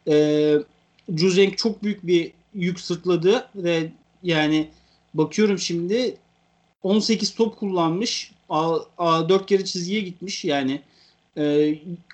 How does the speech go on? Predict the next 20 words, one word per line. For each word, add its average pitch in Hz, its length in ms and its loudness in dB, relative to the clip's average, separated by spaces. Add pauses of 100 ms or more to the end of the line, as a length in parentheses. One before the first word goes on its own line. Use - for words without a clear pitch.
(120)
on 196 180 2
tane 202 300 2
topun 190 360 -4
şey 196 300 2
kararını 185 400 0
o 294 80 0
vermiş. 175 500 -2 (200)
E, 156 40 -6 (320)
ne 165 40 0
olacağın 165 380 0
kararını 165 380 -2
o 220 80 0
vermiş. 196 300 0
Ve 214 80 0
sadece 202 340 0
dört 208 200 2
tane 208 160 0
top 180 180 -6
kaybı 139 240 -2
yapmış. - 440 -6